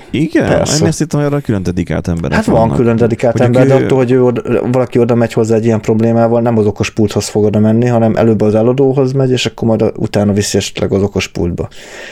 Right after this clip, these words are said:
Speaker 2: Érted?
Speaker 1: Tehát, hogy ő úgy iPhone specialista, hogy még ehhez is ért? Vagy
Speaker 2: Nem, hát
Speaker 1: vagy
Speaker 2: minden
Speaker 1: még lé-
Speaker 2: telefonról kell tudni adatot áthozni, tehát ez...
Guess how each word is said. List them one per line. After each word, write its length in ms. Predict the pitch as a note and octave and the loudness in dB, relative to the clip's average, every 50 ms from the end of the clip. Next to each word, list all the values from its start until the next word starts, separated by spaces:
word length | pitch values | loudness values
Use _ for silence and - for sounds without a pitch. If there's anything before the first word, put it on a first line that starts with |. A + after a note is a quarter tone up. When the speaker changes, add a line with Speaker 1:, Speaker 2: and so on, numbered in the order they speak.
| - - - - | -20 -20 -12 -6
Speaker 2:
Érted? 160 | - F#2+ - | -4 -2 -2
Speaker 1:
Tehát, 200 | - A2+ G#2+ G#2 | 0 0 0 0
hogy 180 | G#2+ A2 G#2 G#2+ | -2 -2 -2 -2
ő 60 | G#2+ | -2
úgy 300 | - D#2 A2 A2+ B2 A#2 | 0 0 0 0 0 0
iPhone 460 | - - A2 A2 A2+ A2+ A#2 A2+ A#2 | -2 -2 -2 -2 -2 -2 -2 -2 -2
specialista, 1080 | A#2+ - - - A#2 A2+ - - A#2 A#2 A#2 A#2 - - - - B2 A#2+ A#2+ A#2+ B2 A#2 - | -2 -4 -4 -4 -6 -4 -4 -4 -2 -2 -2 -2 -4 -6 -6 -4 -2 -2 -2 -2 -4 -4 -4
hogy 200 | - G#2 G#2 G2+ | -4 -4 -4 -4
még 300 | G2+ F#2+ F#2 F#2 F#2 - | -4 -4 -4 -4 -4 -4
ehhez 320 | - - F#2+ F#2 F#2 G2+ B2+ | -4 -4 -2 -2 -2 -2 -2
is 160 | C#3 - - | -2 -2 -4
ért? 420 | F2+ - - - - - - - - _ _ _ - - - - _ _ _ - - - - - _ - - - - - - - - - - - - - - _ _ | -4 -4 -6 -8 -12 -16 -20 -20 -20 _ _ _ -20 -20 -20 -20 _ _ _ -20 -20 -20 -20 -20 _ -20 -20 -20 -20 -20 -20 -20 -20 -20 -20 -20 -20 -20 -20 _ _
Vagy 560 | - - G#2+ G2+ G2 F#2+ F#2+ F#2+ G2 - - - - - - - - - - | -14 -12 -6 -4 -4 -2 -2 -4 -6 -8 -12 -16 -16 -20 -20 -20 -20 -14 -8
Speaker 2:
Nem, 180 | - G#2+ G2 | -4 -2 0
hát 80 | G2+ G#2 | 0 0
Speaker 1:
vagy 80 | G2+ G#2+ | 2 2
Speaker 2:
minden 180 | G#2+ G#2+ A2 G#2 | 2 4 4 4
Speaker 1:
még 100 | G2+ A#2 | 2 2
lé- 80 | A2+ | 2
Speaker 2:
telefonról 520 | A2+ - - A2+ A2 A2 G#2 A2 A2 G#2+ G2+ | 2 2 0 0 0 0 0 0 0 -2 -2
kell 220 | - A#2 G#2+ G#2 | -2 -2 -2 0
tudni 240 | - A#2 G#2+ G#2+ G#2 | 0 0 2 2 2
adatot 320 | G#2 G#2+ G2+ - G#2 - | 2 0 0 -2 -2 0
áthozni, 640 | A2 G#2 G#2 G2+ - - G#2+ G#2 G#2 G2 - A2+ G#2 | 0 0 0 -2 -2 0 0 2 2 2 0 0 0
tehát 300 | G2+ - G#2+ G#2 G#2 - | 0 0 -2 -2 -2 -4
ez... 280 | G#2 G2+ G2+ G2+ - - | -4 -6 -4 -8 -8 -10